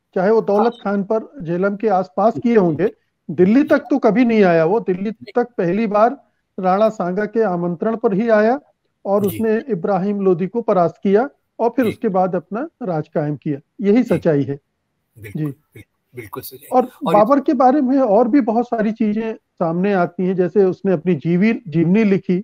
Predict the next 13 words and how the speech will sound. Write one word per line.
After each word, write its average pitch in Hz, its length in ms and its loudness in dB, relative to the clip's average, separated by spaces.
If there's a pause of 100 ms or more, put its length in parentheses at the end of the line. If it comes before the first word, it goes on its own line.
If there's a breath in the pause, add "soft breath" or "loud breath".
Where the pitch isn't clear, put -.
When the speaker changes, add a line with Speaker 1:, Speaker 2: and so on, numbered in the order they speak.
Speaker 1:
बाबरनामा। 165 680 2 (380)
उसको 262 320 2
Speaker 2:
हाँ, 254 60 6
Speaker 1:
एक 247 60 0 (120)
विद्वान 202 600 2
शासक 190 420 0
के - 340 -4
तौर 214 260 2
पर 214 180 0
भी 214 120 -2
जाना 185 300 0
जाता 170 360 0
है। 175 160 -2